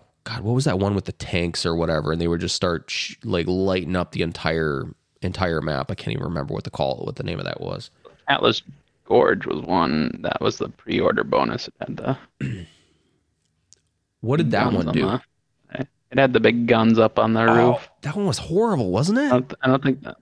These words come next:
Speaker 2: it wasn't good, but it, like,
Speaker 1: 'Cause
Speaker 2: it was there at launch.
Speaker 1: that other one that had that street
Speaker 2: It was
Speaker 1: that
Speaker 2: a
Speaker 1: went right
Speaker 2: pre-order.
Speaker 1: down the middle of the map, I know had something like
Speaker 2: Uh,
Speaker 1: that, that
Speaker 2: Detroit, Detroit.
Speaker 1: Yeah, that one had the,
Speaker 2: Detroit
Speaker 1: uh,
Speaker 2: had the gun on the rails.
Speaker 1: yeah, the rail gunner,
Speaker 2: Yep,
Speaker 1: I guess.
Speaker 2: yep,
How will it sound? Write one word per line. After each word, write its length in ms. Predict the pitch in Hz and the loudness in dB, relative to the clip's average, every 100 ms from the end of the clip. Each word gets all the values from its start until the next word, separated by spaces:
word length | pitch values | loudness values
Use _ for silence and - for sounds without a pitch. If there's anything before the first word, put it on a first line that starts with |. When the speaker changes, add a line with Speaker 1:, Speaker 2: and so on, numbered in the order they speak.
| - | -2
Speaker 2:
it 80 | 135 | 4
wasn't 360 | 160 151 143 110 | 6 6 2 4
good, 320 | 120 120 107 | 6 6 4
but 160 | 95 | 0
it, 220 | 92 - - | 2 -2 -4
like, 520 | _ _ _ - - | _ _ _ -20 -2
Speaker 1:
'Cause 300 | 143 123 - | 0 0 -4
Speaker 2:
it 100 | 127 | -4
was 180 | 120 120 | -2 2
there 200 | 131 123 | 4 6
at 120 | 120 | 4
launch. 500 | 104 123 113 - - - | 4 2 2 0 -10 0
Speaker 1:
that 160 | 123 | 2
other 140 | 135 151 | 2 2
one 140 | 143 | 2
that 120 | 127 | 0
had 160 | 98 117 | 0 0
that 140 | 107 - | 0 -2
street 300 | - 123 113 | -2 0 0
Speaker 2:
It 40 | 90 | 0
was 60 | |
Speaker 1:
that 40 | 82 | 0
Speaker 2:
a 0 | |
Speaker 1:
went 120 | 101 | 2
right 40 | 104 | 2
Speaker 2:
pre-order. 160 | 107 | 2
Speaker 1:
down 180 | - 110 | 2 2
the 80 | 95 | 2
middle 260 | 92 104 101 | 2 2 2
of 60 | |
the 60 | 92 | 0
map, 360 | 87 92 90 85 | 0 0 0 -2
I 60 | |
know 180 | 90 87 | -2 -2
had 220 | 90 85 | -2 -4
something 220 | - - | -2 0
like 120 | - 131 | 4 4
Speaker 2:
Uh, 40 | |
Speaker 1:
that, 60 | - | 4
that 60 | |
Speaker 2:
Detroit, 300 | 120 - 143 - | 2 4 4 4
Detroit. 380 | - 127 127 107 - - | -4 0 2 2 -4 -10
Speaker 1:
Yeah, 280 | 123 143 85 | 0 0 0
that 240 | 73 107 113 | 0 0 2
one 140 | 117 | 0
had 360 | 95 104 101 92 | 0 0 0 0
the, 220 | 95 92 | 0 2
Speaker 2:
Detroit 160 | 92 139 | 4 4
Speaker 1:
uh, 20 | |
Speaker 2:
had 180 | 131 127 | 2 2
the 180 | 120 117 | 0 0
gun 260 | 127 131 | -2 0
on 120 | 131 | 0
the 80 | 127 | 0
rails. 560 | 127 123 123 123 - - | 0 0 0 -2 -8 -4
Speaker 1:
yeah, 180 | 127 107 | 0 2
the 100 | 87 | 2
rail 260 | 92 104 107 | 2 2 2
gunner, 360 | 107 110 117 127 | 2 2 0 -2
Speaker 2:
Yep, 100 | - | -4
Speaker 1:
I 80 | 98 | 0
guess. 300 | 110 113 - | 0 0 0
Speaker 2:
yep, 260 | 82 69 | 0 0